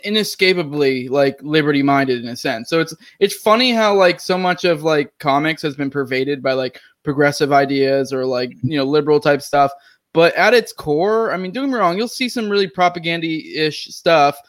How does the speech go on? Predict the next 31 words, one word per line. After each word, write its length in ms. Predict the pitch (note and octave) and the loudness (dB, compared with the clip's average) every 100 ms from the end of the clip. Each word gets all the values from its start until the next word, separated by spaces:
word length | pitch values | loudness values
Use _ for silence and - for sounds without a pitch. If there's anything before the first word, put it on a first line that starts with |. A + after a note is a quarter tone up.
| _ _ | _ _
that 40 | D#3 | -6
will 60 | |
push 240 | D3+ F3 E3 | -4 -8 -4
you 40 | |
that 180 | D#3 C#3+ | -2 2
way. 120 | E3 | 2
But 100 | D3+ | 2
a 40 | D3+ | 0
lot 160 | G3+ | -2
of 60 | C#4 | -2
times 260 | D4 C4 F#3 | -2 -4 -6
you 80 | G3 | -10
just, 120 | F#3+ | -6
like, 120 | F#3+ | -4
look 220 | D#3 F#3+ | -4 -4
at 120 | D3+ B2 | -4 -4
what 280 | D3 E3+ - | -2 -2 0
the 140 | E3 | -2
core 360 | D#3 - D#3+ E3+ | -2 -6 -2 0
of 60 | D#3 | -2
the 80 | D3 | -6
story 340 | - D3+ D#3 | -2 0 0
is 80 | C#3 | -4
about. 320 | C3+ C3+ D3 | -4 0 0
And 80 | G3+ | -2
a 20 | |
lot 140 | D#3 E3+ | -2 -2
of 60 | F#3 | -2
times 200 | E3 D3+ | -6 -2
you're 80 | D3+ | -2
like, 200 | D3 | -2